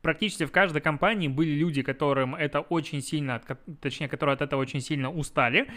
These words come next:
и происходят конфликты, многие обвиняют, э, людей, у которых есть дети, которые работают с ними из дому,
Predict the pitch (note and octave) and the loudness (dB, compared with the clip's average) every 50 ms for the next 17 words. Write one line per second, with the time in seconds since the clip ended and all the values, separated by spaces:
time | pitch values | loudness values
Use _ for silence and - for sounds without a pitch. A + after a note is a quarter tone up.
0 | A#3 G3 A#2+ - E3 F3 F#3 F3 D#3+ D3+ C#3 C3+ B2+ C3+ C#3 C#3 - - E3+ D3+ | -10 -10 -6 -4 -2 0 2 2 4 4 4 2 2 0 -2 -2 -2 0 0 0
1 | C#3+ - C#3+ C3+ B2+ - G#3+ C4 A#3+ - - G#3+ G3+ G3+ G3 G3 F#3+ F3+ E3 D3+ | 0 0 -2 -2 -2 -2 -2 -2 -2 -2 0 2 2 4 4 4 4 4 2 2
2 | C#3 C3+ C3+ C#3 D#3 D#3+ D3+ C#3+ C3+ C3+ C3 B2+ C3+ C3+ C#3 C#3 C#3 C3+ C3 B2+ | 2 0 -2 -2 0 0 2 2 2 2 0 0 -2 -2 -2 0 0 2 0 0
3 | B2 B2+ - C3 C3 B2+ B2 B2 B2 B2 A#2+ A#2+ A#2+ C3 C#3 C3+ C3+ C3 B2+ A#2+ | -2 -2 -2 0 0 2 2 0 0 0 -2 -2 -2 -2 -2 0 0 0 0 0
4 | - B2 - B2 A#2+ A#2+ - C3 C3 B2 B2 B2 C3+ C3+ C3 C3+ - A#2+ B2+ A#2+ | -4 -6 -6 -6 -6 -6 -6 -6 -6 -4 -4 -2 0 0 0 -2 -4 -6 -6 -6
5 | B2 A#2+ B2 B2 B2 B2+ B2 B2+ A#2+ A#2 - - C3 B2 C3 F3 E3 D3 C3 B2+ | -4 -2 -2 -2 -2 -4 -4 -6 -8 -8 -6 -6 -6 -4 -4 -2 -2 -2 -2 -2
6 | B2+ B2 A#2+ A2 | -2 -4 -4 -6